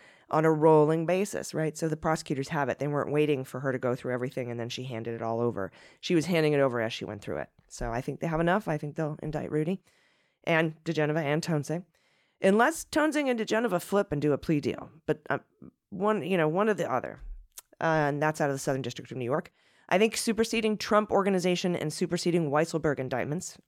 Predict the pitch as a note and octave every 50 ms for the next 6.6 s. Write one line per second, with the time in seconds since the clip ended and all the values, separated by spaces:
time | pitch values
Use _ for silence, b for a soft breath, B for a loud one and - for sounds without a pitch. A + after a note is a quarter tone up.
0 | - - C3 C3 C3 B2+ C3 B2+ - - _ _ _ - E3 E3+ E3 F#3 G3 G#3+
1 | B3+ D4+ D#4+ C4 B3 B3+ B3 - - F3+ G3 A#3+ C#4 D4 C4+ - A3 G#3 - -
2 | A3 G#3 G#3+ A3+ A#3 C4 - F#3+ C3 - - b b b b b b b b b
3 | b - E3+ F3+ F#3 F3+ F#3 G3 A3 G#3+ A#3 G3+ - F3+ E3 E3+ D3+ C3+ - -
4 | G#2 - - _ _ _ _ _ - C#3+ D#3 D#3+ E3+ E3+ E3+ E3 D#3+ E3 D#3 D3
5 | D3+ D#3 C#3+ - C#3 C#3 C3+ - - C3 - - - - C#3+ C3+ C3 B2 C3 A2
6 | A#2+ - C#3+ D#3 - - D#3 D3+ - D3 C#3+ C#3